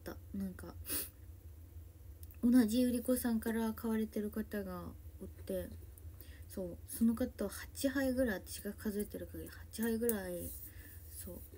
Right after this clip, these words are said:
買ってました。同じ売り子さんから。やっぱ、推しみたいなのがある、あるんかな？売り子さんにも。あの、野球観戦してる方の中にも、方の、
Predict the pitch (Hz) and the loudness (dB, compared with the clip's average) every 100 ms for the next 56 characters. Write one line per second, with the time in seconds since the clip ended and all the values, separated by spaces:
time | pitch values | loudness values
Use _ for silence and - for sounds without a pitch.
0 | - - - - - 170 175 - - - | -16 -14 -14 -12 -8 -8 -8 -12 -12 -14
1 | - - - - - 190 190 190 190 190 | -16 -14 -14 -12 -6 -2 0 0 0 -2
2 | 190 190 180 175 - - - - - - | -4 -8 -8 -10 -10 -10 -12 -6 -6 -6
3 | - - 226 220 185 - - - - - | -10 0 2 4 0 -2 -10 -16 -14 -16
4 | - 254 254 - 370 339 285 233 190 175 | 4 6 8 6 4 4 4 4 4 0
5 | 175 180 202 - - - - - 226 247 | -2 -2 -4 -8 -14 -14 -18 -2 6 10
6 | 247 190 160 - - - - - - - | 8 6 -4 -10 -12 -14 -14 -14 -14 0
7 | 226 208 220 214 208 196 175 - - - | 2 4 2 2 2 2 -4 -8 -12 -14
8 | - - 185 180 160 156 - - - - | -14 -10 -8 -6 -8 -10 -12 -14 -16 -16
9 | - - - - - - - - 196 233 | -16 -16 -14 -14 -14 -16 -12 -8 -4 -2
10 | 226 247 240 220 175 180 - 185 - - | 2 4 4 2 -4 -6 -4 -4 -6 -14
11 | - - - - 196 214 190 170 - 214 | -14 -14 -14 -10 -2 0 0 -4 -8 -8
12 | - 202 208 202 - 180 165 165 160 - | -2 0 0 -2 -4 -6 -6 -6 -8 -10
13 | - - 220 214 | -12 -6 0 0